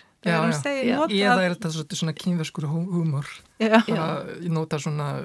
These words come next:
Speaker 2: óþægt nafn
Speaker 1: Mhm.
Speaker 2: hérna.
Speaker 1: Og
Speaker 3: Já.
Speaker 1: hann
Speaker 2: Þetta
Speaker 1: ákveður
Speaker 2: elsk-
Speaker 1: kannski eiginlega að taka það þannig,
Speaker 2: Já.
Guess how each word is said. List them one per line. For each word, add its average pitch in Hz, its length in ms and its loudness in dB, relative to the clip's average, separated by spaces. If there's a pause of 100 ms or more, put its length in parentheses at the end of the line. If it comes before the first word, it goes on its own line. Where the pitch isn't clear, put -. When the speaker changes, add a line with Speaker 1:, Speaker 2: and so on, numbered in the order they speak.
(100)
Speaker 2:
óþægt 147 480 -4
nafn - 560 -8
Speaker 1:
Mhm. 220 160 4
Speaker 2:
hérna. 135 240 -2 (360)
Speaker 1:
Og 190 60 -4
Speaker 3:
Já. 190 60 -4
Speaker 1:
hann 240 220 4
Speaker 2:
Þetta 214 100 6
Speaker 1:
ákveður 233 300 2
Speaker 2:
elsk- - 20 -2
Speaker 1:
kannski 220 240 2
eiginlega 208 220 4
að - 20 -20
taka 233 320 -4
það 185 80 -14
þannig, 156 320 -8
Speaker 2:
Já. 185 80 -6